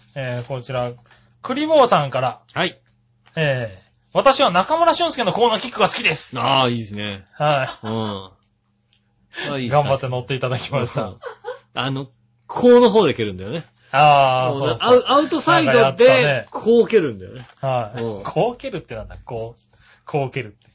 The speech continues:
Speaker 1: って。
Speaker 2: ねえ。
Speaker 1: はい。
Speaker 2: ありがとうございます。
Speaker 1: ありがとうございます。
Speaker 2: うん。
Speaker 1: ねえ、ということで、苦しくなってきたコーナーもね、徐々にバレてますからね。
Speaker 2: もうやりません。
Speaker 1: <laughs> もうやってます。
Speaker 2: なんとなく気まぐれで書いただけです。
Speaker 1: ねえ。
Speaker 2: うん。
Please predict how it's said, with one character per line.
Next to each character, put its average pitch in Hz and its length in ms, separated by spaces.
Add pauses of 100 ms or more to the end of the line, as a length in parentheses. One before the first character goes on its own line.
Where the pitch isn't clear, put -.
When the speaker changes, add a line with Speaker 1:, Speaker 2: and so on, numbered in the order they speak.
(140)
Speaker 1:
っ - 20
て。 110 60
Speaker 2:
ね 104 300 (320)
え。 - 40
Speaker 1:
は 135 120
い。 127 40
Speaker 2:
あ 120 80
り 110 60
が 123 80
と 120 40
う - 40
ご 98 40
ざ 104 140
い - 40
ま 104 160
す。 - 320 (100)
Speaker 1:
あ 139 100
り 139 60
が 127 100
と 120 80
う - 20
ご 113 60
ざ 113 100
い 113 60
ま 110 180
す。 107 120
Speaker 2:
う 98 40
ん。 92 200 (320)
Speaker 1:
ね 156 240
え、 - 0
と 143 100
い 139 80
う 131 40
こ 127 80
と 117 100
で、 123 60
苦 147 160
し - 80
く 143 60
な 127 100
っ - 20
て 123 80
き 117 60
た 135 80
コ 135 140
ー - 20
ナ 123 120
ー 120 40
も 139 80
ね、 170 180 (460)
徐 135 200
々 131 120
に 113 80
バ 139 100
レ 135 80
て 120 60
ま 92 120
す - 60
か 113 80
ら 135 80
ね。 185 100
Speaker 2:
も 151 160
う 147 60
や 139 60
り 135 80
ま 131 100
せ 123 140
ん。 - 20
Speaker 1:
<laughs> - 800
も 240 60
う - 40
や 202 100
っ - 40
て - 180
ま - 80
す。 - 120 (120)
Speaker 2:
な 135 180
ん 175 80
と 202 80
な 220 80
く 214 40
気 - 100
ま 202 120
ぐ 196 80
れ 196 40
で 180 80
書 214 100
い 208 40
た 175 60
だ 165 100
け 185 60
で 170 80
す。 - 500
Speaker 1:
ね 147 460
え。 117 40
Speaker 2:
う 117 40
ん。 107 220